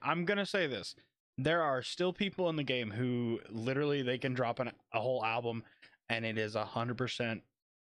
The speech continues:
just straight up fire. Like, M, Eminem, if he were to, every time he drops an album,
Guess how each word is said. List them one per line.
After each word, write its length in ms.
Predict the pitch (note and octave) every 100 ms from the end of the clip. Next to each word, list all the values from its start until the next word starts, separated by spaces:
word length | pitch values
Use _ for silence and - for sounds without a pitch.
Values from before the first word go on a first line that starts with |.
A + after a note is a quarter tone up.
| -
just 280 | A#2 - -
straight 320 | - A2+ A2+
up 100 | -
fire. 300 | G#2+ F#2 F#2+ - _ _ _ -
Like, 400 | A2+ G#2 G2 - _ _ _ _ _ _
M, 340 | E3 C#3+ G#2 G#2 - _ D3
Eminem, 320 | D3 B2 G#2+
if 100 | G#2
he 120 | F3+
were 120 | F3
to, 60 | F#3 - _ _ _ _ _
every 120 | F#3+ G#3+
time 160 | A#3
he 60 | G#3+
drops 300 | G3+ F#3+ G3+
an 60 |
album, 500 | E3 D3+ D#3 C3 G2+